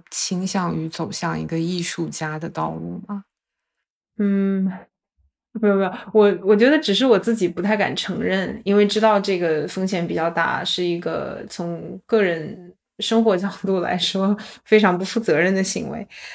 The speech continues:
Speaker 1: 啊，你说的艺术家是指就是走音乐这条道路一路走到艺术家这样吗？还是说你指的是一个更广泛意义上的，比如说分享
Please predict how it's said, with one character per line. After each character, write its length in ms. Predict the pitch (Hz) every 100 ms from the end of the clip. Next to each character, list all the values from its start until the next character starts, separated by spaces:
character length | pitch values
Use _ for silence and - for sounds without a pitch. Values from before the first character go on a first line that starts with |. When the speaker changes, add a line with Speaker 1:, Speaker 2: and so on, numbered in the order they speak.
| -
Speaker 1:
啊， 120 | 240 254
你 160 | 226
说 160 | 208 285
的 80 | 302
艺 80 |
术 160 | 269 247
家 220 | 220 202
是 160 | 208 240
指 240 | - 147
就 100 | 135
是 140 | 180 196
走 260 | - 165
音 180 | 190 196
乐 240 | 220 208
这 140 | 180 185
条 160 | 175 160
道 240 | 175 170
路 220 | 170 170
一 140 | 165 165
路 200 | 185 175
走 200 | 170 113
到 240 | - 101
艺 100 | - -
术 200 | - 202
家 240 | - - 196
这 140 | -
样 100 | -
吗？ 60 | - _
还 160 | - 185
是 100 | 180
说 160 | 190 180
你 80 |
指 180 | 185 170
的 60 | -
是 140 | -
一 40 | 175
个 120 | 175
更 220 | 233 208
广 200 | - 170
泛 140 | 180
意 260 | 180 175 170
义 40 |
上 360 | 165 170 165 156
的， 200 | 175 - - _ _ _ _ _ _
比 100 | 170
如 60 |
说 100 | 156 165
分 200 | 165 165
享 240 | 165 -